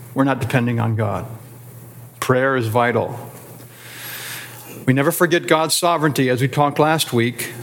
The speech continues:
as well as our own inadequacy for this great work.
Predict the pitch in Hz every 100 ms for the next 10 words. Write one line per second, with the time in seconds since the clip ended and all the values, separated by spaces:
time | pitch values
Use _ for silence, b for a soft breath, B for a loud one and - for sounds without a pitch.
0 | - - 131 127 139 127 131 139 160 160
1 | 160 156 156 135 127 113 127 135 - -
2 | 135 131 131 139 - -